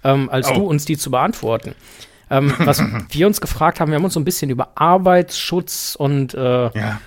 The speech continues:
Speaker 1: und Versicherungen im Orkreich
Speaker 2: Mhm.
Speaker 1: unterhalten. Und gibt es bei euch eigentlich auch irgendwie sowas wie einen Betriebsrat,
Speaker 2: Mhm.
Speaker 1: Gewerkschaften, die, die euch da vertreten? Habt ihr sowas überhaupt?
Speaker 2: Mhm.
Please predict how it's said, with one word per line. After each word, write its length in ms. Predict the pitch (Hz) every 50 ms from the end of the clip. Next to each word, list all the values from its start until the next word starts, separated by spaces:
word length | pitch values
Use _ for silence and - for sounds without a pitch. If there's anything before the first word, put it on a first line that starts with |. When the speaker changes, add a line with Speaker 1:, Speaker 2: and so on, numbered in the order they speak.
| - _
Speaker 1:
und 120 | - 139 -
Versicherungen 640 | - 147 123 135 151 156 - 165 143 156 156 147
im 160 | 127 127 131
Orkreich 600 | 123 127 127 - - - - - 127 139 135 -
Speaker 2:
Mhm. 20 | 120
Speaker 1:
unterhalten. 580 | 120 117 123 123 123 123 123 127 139 143 151
Und 180 | 135 127 123 -
gibt 200 | 156 143 - -
es 80 | - -
bei 120 | - 139
euch 260 | 131 139 147 - - 139
eigentlich 280 | 147 151 143 - -
auch 220 | 131 135 127 - -
irgendwie 280 | 139 135 135 123 123 120
sowas 320 | 123 117 120 120 - -
wie 40 | 123
einen 120 | 131 -
Betriebsrat, 760 | - 117 - - - 208 123 113 110 - - 165 165 165 - -
Speaker 2:
Mhm. 0 |
Speaker 1:
Gewerkschaften, 760 | 143 120 127 131 170 - - - 190 185 - - 190 170 160
die, 340 | 156 151 143 151 151 151 147
die 200 | 139 147 151 143
euch 260 | 143 139 135 - -
da 240 | - 131 127 123 120
vertreten? 560 | - - - 117 - - 127 135 - - 123
Habt 220 | 123 127 - - -
ihr 80 | 165
sowas 340 | 143 147 143 131 127 - -
überhaupt? 800 | 120 127 110 104 101 104 107 117 160 214 214 - - - -
Speaker 2:
Mhm. 60 | -